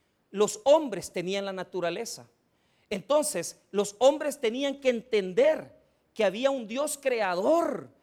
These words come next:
Lamentablemente, los hombres no entendieron que había un Dios creador, sino que el error que cometió la humanidad es adorar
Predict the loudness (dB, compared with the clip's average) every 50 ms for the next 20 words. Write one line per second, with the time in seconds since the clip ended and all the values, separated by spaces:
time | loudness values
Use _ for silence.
0 | _ _ _ _ _ _ _ -2 -2 0 0 0 -4 -6 -6 -2 0 0 0 0
1 | 0 -2 -2 -2 -2 -4 -4 -4 0 0 0 0 0 _ -6 -4 -4 -2 -4 0
2 | 4 6 6 6 6 2 -6 -6 -8 -8 -12 -12 -8 -4 -2 -2 -2 -2 0 -2
3 | -2 -2 -2 -2 0 0 2 0 -2 -6 -6 -8 -6 -6 -6 -6 -4 -4 -6 -6
4 | -6 -8 -6 -4 -4 0 0 0 0 -2 -4 -10 _ _ _ _ _ _ _ _
5 | _ _ _ _ _ -10 -4 -4 -2 0 -2 -2 0 0 0 0 0 2 4 4
6 | 4 4 0 -6 -6 -4 -4 -4 -4 -4 -4 -2 -2 0 0 -2 -2 -4 -4 -2
7 | -2 0 2 4 2 2 2 0 -10 -14 -20 _ _ _ -2 0 0 2 2 2
8 | 4 6 6 6 4 2 -2 -8